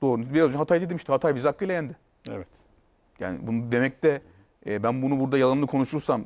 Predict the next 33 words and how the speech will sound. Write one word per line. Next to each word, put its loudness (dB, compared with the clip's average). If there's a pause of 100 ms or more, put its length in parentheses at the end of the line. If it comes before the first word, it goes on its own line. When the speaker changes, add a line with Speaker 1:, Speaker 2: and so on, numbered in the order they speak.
(120)
Speaker 1:
yani -2 (260)
ne 0
sizin -2
gözünüzde 0 (100)
ne -4
ekranlarda 0
seyredenlerin 0
gözünde -2 (380)
o 4
adam 0
şu -2
anda -2
hani -2
doğruyu 2
söylemiyor. -2 (180)
Zaten 0
insanlar 0
artık -4
söylüyor. -2 (480)
Yani -2
bu -2
kadar 4
iletişimin -2
has -2
safhada -2
olduğu 0
bir 2
zamanda 2 (460)
bence 2
artık -2
bunları 0
kimse -4
yemiyor. 0